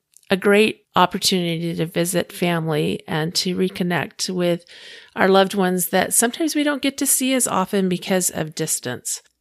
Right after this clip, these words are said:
I also wanted to mention another thing that's been on my mind, and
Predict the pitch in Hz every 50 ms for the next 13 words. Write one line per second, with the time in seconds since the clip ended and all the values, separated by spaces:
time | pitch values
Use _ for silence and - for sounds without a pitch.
0 | _ _ _ _ _ _ _ _ _ _ _ _ _ - 233 247 - 277 370 359
1 | - 403 392 339 311 285 285 247 - - 233 208 208 208 214 208 208 202 - 226
2 | 214 202 196 190 190 185 190 202 240 226 - - - 196 185 185 185 185 - -
3 | - - - - - - 208 196 196 190 190 190 196 - - _ _ _ - 202
4 | 202 202 196 180 180 175 165 160 151 170 220 254 262 - - 196 185 180 185 180
5 | 185